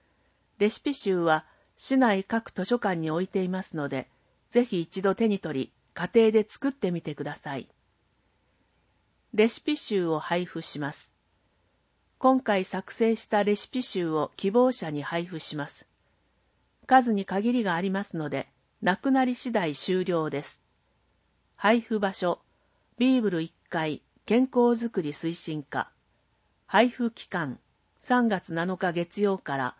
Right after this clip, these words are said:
なくなり次第終了。対象者、市民、一世帯一冊。直接配布場所に取りに行ける人。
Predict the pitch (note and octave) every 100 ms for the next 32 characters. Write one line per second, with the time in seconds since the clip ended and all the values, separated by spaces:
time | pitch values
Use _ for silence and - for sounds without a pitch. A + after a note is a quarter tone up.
0 | _ _ _ E3+ F#3 - C4+ C4 B3+ -
1 | A#3 F#3+ C#3+ - E3+ F3 D#3+ C#3 C#3 -
2 | _ _ _ _ _ _ _ _ - A#3+
3 | C4+ - B3 A3+ D#3 C3+ - _ _ _
4 | _ - - A#3+ F#3 D3 - _ _ _
5 | G#3 G3+ - C#4 A#3+ D#3 C#3 - D3 -
6 | - E3 - D3 - _ _ _ _ _
7 | _ _ - G#3 - C4 B3 A#3+ G#3 B3+
8 | C4 A#3+ A#3 A#3 A3 A3 C4 B3+ F3 D3+
9 | - E3 D3+ - - A#2